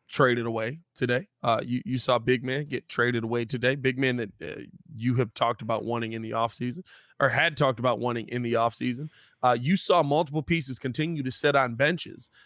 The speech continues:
that just aren't getting played because the teams don't know what their team is right now.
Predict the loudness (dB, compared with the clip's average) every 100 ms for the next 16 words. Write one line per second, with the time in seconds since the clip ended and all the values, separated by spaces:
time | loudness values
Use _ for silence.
0 | _ 2 2 -2 _ _ -2 0 4 4
1 | 4 2 -2 0 4 4 2 -2 -4 -2
2 | -4 -2 0 -2 0 0 0 0 -2 -2
3 | 0 2 2 0 -2 -8 -12